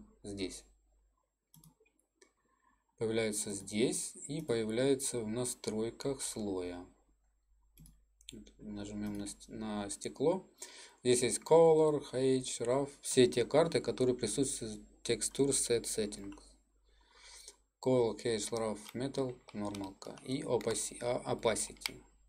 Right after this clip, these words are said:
То есть, выбирая чёрный, это прозрачное, белое — непрозрачное. И ползунком выбираем нужность, нужную нам прозрачность. Можно его и покрасить, э, это стекло, в любой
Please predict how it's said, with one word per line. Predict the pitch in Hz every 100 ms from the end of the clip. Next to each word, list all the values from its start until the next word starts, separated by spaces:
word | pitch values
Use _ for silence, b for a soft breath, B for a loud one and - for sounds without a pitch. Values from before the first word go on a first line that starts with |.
| _ -
То | 110
есть, | 98
выбирая | 131 131 131 120 101 98 104
чёрный, | - 165 170 143
это | 107 110
прозрачное, | 110 104 98 92 - 110 101
белое — | 123 135 110
непрозрачное. | 101 101 104 98 98 95 - _ _ _ _ _ _ _ b b b b _ _ _ -
И |
ползунком | - 113 113 113 151 113
выбираем | 104 107 123 113 104 104
нужность, | 110 104 101 98 - -
нужную | 127 127 113 110
нам | 107 110
прозрачность. | 107 104 101 87 - - - - _ - - _ _ - _ _ _ _ _ _ - - - _
Можно | 113 107 151 123 113
его | 110 123 123 _ -
и | - 120
покрасить, | 104 107 107 104 98 - 101 - -
э, | 104 104 104
это | - 104
стекло, | - 104 120 143
в | 113
любой | 104 104 120 123 110